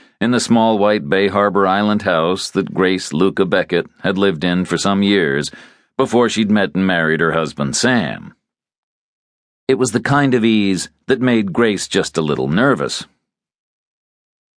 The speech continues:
She hadn't been superstitious in the past, but over time it had crept up on her, and sometimes she even knocked on wood surreptitiously,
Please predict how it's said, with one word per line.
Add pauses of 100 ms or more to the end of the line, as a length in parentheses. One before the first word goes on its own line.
(200)
She
hadn't
been
superstitious
in
the
past, (240)
but
over
time
it
had
crept
up
on
her, (540)
and
sometimes
she
even
knocked
on
wood (340)
surreptitiously,